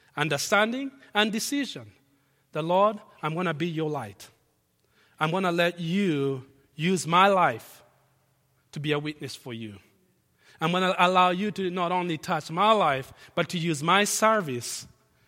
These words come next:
to you. Because people are hurting and they don't have an answer. And every answer we get, I tell you, whoever gets elected in November, we will be disappointed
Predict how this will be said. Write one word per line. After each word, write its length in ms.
to 120
you. 400
Because 260
people 340
are 140
hurting 480
and 120
they 80
don't 220
have 260
an 120
answer. 400
And 220
every 320
answer 320
we 220
get, 380
I 160
tell 260
you, 220
whoever 480
gets 260
elected 640
in 180
November, 560
we 100
will 160
be 140
disappointed 840